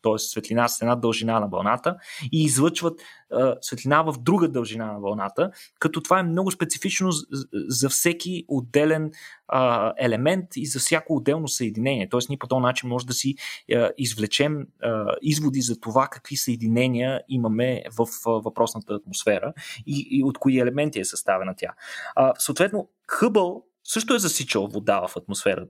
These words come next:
на друга екзопланета, но, а, Джеймс Уеб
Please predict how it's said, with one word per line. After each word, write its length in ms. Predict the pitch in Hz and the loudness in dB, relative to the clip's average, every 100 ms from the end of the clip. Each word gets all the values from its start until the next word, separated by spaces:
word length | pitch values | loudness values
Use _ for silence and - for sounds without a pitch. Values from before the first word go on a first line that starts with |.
| - | -8
на 240 | 107 95 - - | -6 -6 -10 -8
друга 340 | 120 135 113 - | 2 2 2 -4
екзопланета, 800 | 104 95 101 - 101 101 - 170 - - - - | -8 -8 -10 -2 0 0 0 -2 -2 -14 -16 -4
но, 420 | 131 139 170 190 - | 0 4 4 4 2
а, 200 | 143 143 143 | 4 4 2
Джеймс 360 | 120 147 185 - | 0 0 0 0
Уеб 140 | 185 | -2